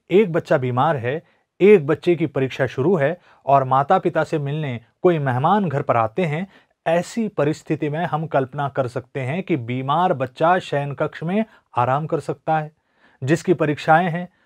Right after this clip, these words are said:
वो पढ़ाई के कमरे में जाकर पढ़ाई कर सकता है। इसके साथ-साथ माताजी मेहमानों के लिए चाय, नाश्ता इत्यादि रसोई घर में बना सकती है और पिताजी मेहमानों के साथ बड़े कमरे में बैठकर बातें कर सकते हैं।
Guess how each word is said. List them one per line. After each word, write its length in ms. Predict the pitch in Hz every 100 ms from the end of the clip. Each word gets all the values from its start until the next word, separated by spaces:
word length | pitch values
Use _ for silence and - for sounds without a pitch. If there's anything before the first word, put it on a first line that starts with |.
| _ -
वो 100 | 123
पढ़ाई 380 | 123 117 139 165
के 120 | 160
कमरे 300 | - 143 160
में 220 | 165 156
जाकर 300 | 131 139 151
पढ़ाई 380 | - 123 107 156
कर 140 | 190
सकता 340 | 160 180 - 170
है। 200 | 170 - _ _ _ _ _ - -
इसके 220 | 151 185
साथ-साथ 580 | - 175 202 - 208 214 - _ -
माताजी 560 | 139 147 185 185 190 190
मेहमानों 500 | 151 127 147 165 143
के 120 | 175
लिए 120 | 180
चाय, 420 | 170 147 143 156
नाश्ता 560 | 143 131 - - 165 156 139
इत्यादि 340 | 160 151 151
रसोई 340 | 131 - 156
घर 160 | 143 147
में 160 | 139 117
बना 200 | 123 156
सकती 340 | 175 - 190
है 160 | 175 - _ _ _ - -
और 120 | 147 143
पिताजी 580 | 170 170 240 160 208 - _ -
मेहमानों 520 | 135 139 202 233 170
के 100 | 151
साथ 260 | - 143 175
बड़े 380 | 120 139 214
कमरे 360 | 214 139 120 117
में 200 | 127 208 - _ 120
बैठकर 340 | 131 165 233
बातें 340 | 196 220 254
कर 140 | 175 120
सकते 360 | - - -
हैं। 200 | 101 98